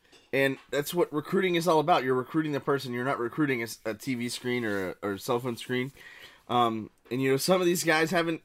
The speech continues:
seen, um, you know, the coaches in person yet, have committed to Penn State,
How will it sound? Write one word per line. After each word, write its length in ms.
seen, 540
um, 460
you 100
know, 280
the 160
coaches 600
in 140
person 600
yet, 280
have 200
committed 400
to 80
Penn 220
State, 340